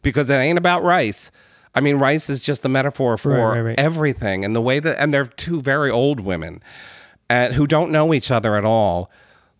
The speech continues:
Speaker 1: but the connection they make over these bowls of rice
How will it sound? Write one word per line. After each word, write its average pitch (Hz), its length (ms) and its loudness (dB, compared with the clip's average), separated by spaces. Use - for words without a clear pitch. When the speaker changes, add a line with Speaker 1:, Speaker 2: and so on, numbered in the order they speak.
Speaker 1:
but 127 520 0
the 135 100 0
connection 131 600 -2
they 117 100 0
make 110 260 0
over 104 200 -2
these 98 160 -4
bowls 95 340 -2
of 87 100 -6
rice 87 460 -4